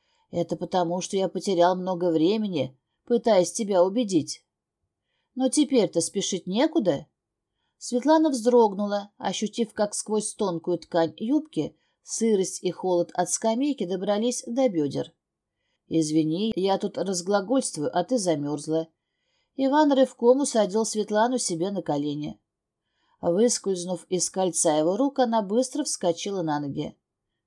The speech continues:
«Так не пойдет. Ты тоже одет не по сезону. Мне не хочется, чтобы нашим свиданиям помешала болезнь.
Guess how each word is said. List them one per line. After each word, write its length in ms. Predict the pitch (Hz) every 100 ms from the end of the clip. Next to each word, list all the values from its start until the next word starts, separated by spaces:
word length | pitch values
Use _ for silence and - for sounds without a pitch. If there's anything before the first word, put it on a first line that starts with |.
| _
«Так 220 | 165 151
не 100 | 170
пойдет. 600 | 202 240 226 214 202 - _ _ _ _
Ты 140 | 240 226
тоже 400 | 233 247 277 302
одет 340 | 220 180 165
не 100 | 175
по 120 | 165
сезону. 640 | 165 196 175 156 143 143 - _ _ _ _ -
Мне 160 | 262
не 120 | 277
хочется, 520 | 269 277 208 180 165 170
чтобы 340 | - 196 208
нашим 360 | 202 180 196 185
свиданиям 640 | 214 226 294 294 196 165
помешала 580 | - 233 233 262 240 240
болезнь. 560 | 247 240 151 139 151